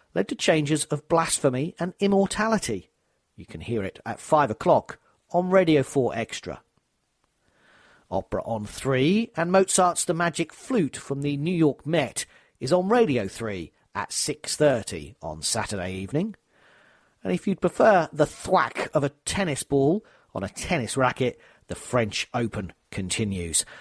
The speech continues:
on Radio five Live Sports Extra on Saturday evening from seven thirty.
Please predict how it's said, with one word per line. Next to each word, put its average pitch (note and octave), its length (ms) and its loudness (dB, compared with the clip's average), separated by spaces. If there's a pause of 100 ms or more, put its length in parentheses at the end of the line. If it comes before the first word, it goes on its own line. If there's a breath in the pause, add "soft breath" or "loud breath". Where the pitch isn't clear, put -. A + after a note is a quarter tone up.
(160 loud breath)
on D2 220 -4
Radio G2 360 -2
five G2 460 -2
Live G2 340 -4
Sports - 640 2
Extra - 460 -8 (200)
on C#2 200 -8
Saturday G#2 520 -2
evening G#2+ 360 -6 (180)
from F#2 260 -8
seven F2 520 -2
thirty. D#2+ 600 -8